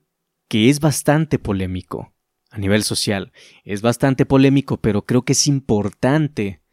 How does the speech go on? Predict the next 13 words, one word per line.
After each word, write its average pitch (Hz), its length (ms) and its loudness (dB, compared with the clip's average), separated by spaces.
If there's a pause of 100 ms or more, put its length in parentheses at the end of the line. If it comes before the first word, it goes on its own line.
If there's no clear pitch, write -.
(520)
tocar 110 320 0
ese 104 200 -2
tema. 92 440 -8 (500)
¿Por 120 240 4
qué? 160 320 0 (100)
Pues 151 300 2
porque 151 480 4
a 143 60 4
nivel 156 340 2
social 139 760 0 (580)
hay 151 100 0
muchos 180 420 2
hombres, 139 640 2